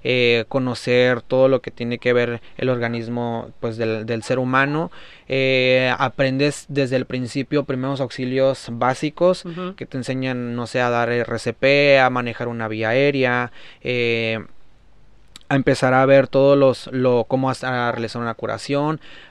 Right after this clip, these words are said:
Speaker 1: Va dentro de todo esto inducción a Cruz Roja, que es Cruz Roja, cómo nace, cómo,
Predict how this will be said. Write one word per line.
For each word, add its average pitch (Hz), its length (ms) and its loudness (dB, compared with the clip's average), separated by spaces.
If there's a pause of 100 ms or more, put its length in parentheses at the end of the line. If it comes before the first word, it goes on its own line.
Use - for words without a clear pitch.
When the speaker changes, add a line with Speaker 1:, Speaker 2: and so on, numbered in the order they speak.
(180)
Speaker 1:
Va 147 420 6
dentro 151 340 2
de 151 100 2
todo 139 240 4
esto 147 300 0
inducción 131 560 -4
a 127 80 -4
Cruz 139 180 -2
Roja, 127 360 -4
que - 120 -10
es 120 140 -8
Cruz 117 160 -12
Roja, 120 520 -4
cómo 120 260 -4
nace, 120 580 -6
cómo, 117 580 -6